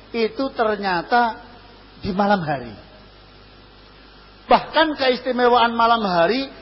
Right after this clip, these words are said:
ini lebih utama daripada siang hari. Bahkan kalau ada dalil tentang malam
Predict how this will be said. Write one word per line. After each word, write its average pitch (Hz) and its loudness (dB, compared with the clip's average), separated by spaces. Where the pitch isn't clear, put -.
ini 262 -2
lebih 240 0
utama 302 4
daripada 226 2
siang 196 -2
hari. 127 -6
Bahkan 165 -4
kalau 151 2
ada 147 -4
dalil 156 2
tentang 151 -6
malam 160 -2